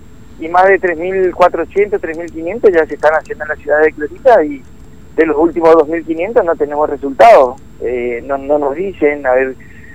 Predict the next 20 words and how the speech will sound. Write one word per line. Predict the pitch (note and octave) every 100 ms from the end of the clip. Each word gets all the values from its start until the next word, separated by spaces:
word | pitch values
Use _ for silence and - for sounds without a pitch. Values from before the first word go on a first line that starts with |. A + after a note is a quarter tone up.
| - -
si, | C3 B2+ B2+ B2+ A2+ F#2+
si | C3
de | C3
alguna | C3 D3+
manera, | D#3 C3+ C#3+ D3+ D3 B2
de | B2+
qué | C3 F3
manera | D#3+ D3+
tenemos | D3+ D3 C#3+
que | D3
actuar, | C3 D#3+ G#3+ G#3 F3+ D#3
qué | D#3
tenemos | - D#3 D3+
que |
hacer. | C#3+ - G3+ G3 E3 - - - - - - - - -
Eh, | C3+ C#3 C3+ C3 B2
cuando, | C3+ C3+ C#3 C#3 C3+ B2+ B2 A#2 A2 - - -
cuando | B2+ B2+
estuvo | A#2+ D3+ D#3
presente | D3+ B2+ C#3+ C#3+ D3 C#3 B2